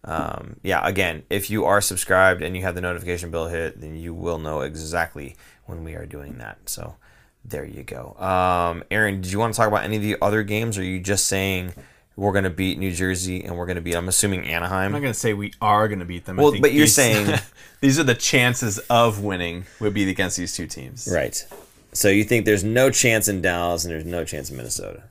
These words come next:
Speaker 2: Dallas, I don't think so. Minnesota, possibly.
Speaker 1: Do they play Kakinen in Minnesota?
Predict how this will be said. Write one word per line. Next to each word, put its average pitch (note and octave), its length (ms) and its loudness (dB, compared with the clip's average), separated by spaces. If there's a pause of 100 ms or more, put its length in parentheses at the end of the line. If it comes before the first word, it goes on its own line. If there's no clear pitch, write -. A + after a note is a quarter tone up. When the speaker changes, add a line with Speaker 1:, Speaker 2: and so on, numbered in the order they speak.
(160)
Speaker 2:
Dallas, G#2+ 400 4
I G2 60 0
don't F#2+ 140 -4
think F2+ 160 -6
so. F2+ 320 -2
Minnesota, F2+ 840 0 (200)
possibly. - 680 -2
Speaker 1:
Do - 60 -12
they E2 100 -8
play F#2 220 -4
Kakinen C3 480 4
in F2+ 80 -6
Minnesota? D2+ 580 -6